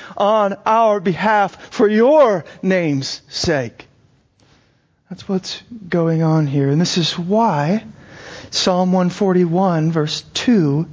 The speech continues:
you have things like this being said by David. "Let my prayer be counted as incense before you." Let's think about the, uh,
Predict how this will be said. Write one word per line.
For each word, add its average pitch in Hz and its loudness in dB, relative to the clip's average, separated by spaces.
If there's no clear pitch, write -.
you 170 2
have 180 2
things 190 0
like 175 0
this 208 0
being 151 0
said 147 -2
by 156 -2
David. 165 -2
"Let 208 2
my 233 2
prayer 196 2
be 196 0
counted 202 0
as 143 -2
incense 185 0
before 160 -4
you." 117 -8
Let's 202 0
think 226 0
about 175 0
the, 160 4
uh, 151 -2